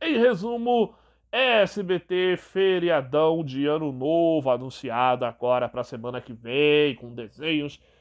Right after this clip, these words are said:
filmes e séries em geral. Galera, deixa nos comentários a opinião de vocês aí sobre isso. Gostaram do que foi mostrado ali de atrações do feriadão S B T?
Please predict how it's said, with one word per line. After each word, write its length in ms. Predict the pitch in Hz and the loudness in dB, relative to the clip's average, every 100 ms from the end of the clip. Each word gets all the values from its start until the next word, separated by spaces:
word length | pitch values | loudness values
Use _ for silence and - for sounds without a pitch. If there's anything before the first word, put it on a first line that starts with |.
| _ | _
filmes 320 | 135 131 123 | -10 -8 -10
e 80 | 113 | -14
séries 680 | - - 117 135 127 123 - _ _ | -18 -6 0 0 0 -6 -12 _ _
em 260 | 120 123 127 | -14 -12 -8
geral. 680 | 123 120 117 120 123 123 123 | -4 -2 2 4 4 4 2
Galera, 280 | 131 202 233 | 4 4 4
deixa 160 | 233 | 0
nos 100 | 233 | -2
comentários 640 | 262 269 233 214 240 202 - _ - | -6 -4 2 4 2 -2 -16 _ -6
a 80 | 139 | -4
opinião 460 | 160 170 151 156 | -4 -6 -12 -12
de 100 | 156 | -12
vocês 440 | 151 151 151 151 147 | -12 -14 -10 -10 -10
aí 80 | 147 | -12
sobre 300 | 147 143 139 | -12 -10 -10
isso. 160 | 139 | -8
Gostaram 640 | 135 127 - 135 185 143 113 | -8 -8 -6 -2 0 0 -6
do 120 | - - | -20 -20
que 100 | 113 | -18
foi 140 | 123 | -16
mostrado 720 | 131 110 - 120 151 143 107 _ _ _ - | -14 -14 -4 0 2 0 -6 _ _ _ -12
ali 260 | 117 120 120 | -8 -6 -4
de 80 | |
atrações 720 | 127 120 120 - 123 127 131 - _ _ | -4 -4 -10 -8 -8 -6 -8 -14 _ _
do 200 | 151 233 | 2 4
feriadão 880 | 277 196 175 151 143 151 147 123 113 | 4 4 6 4 4 2 0 -6 -8
S 220 | 151 156 143 | -6 -6 -6
B 160 | 139 | -8
T? 480 | 135 - 127 190 220 | -8 -8 -2 0 -2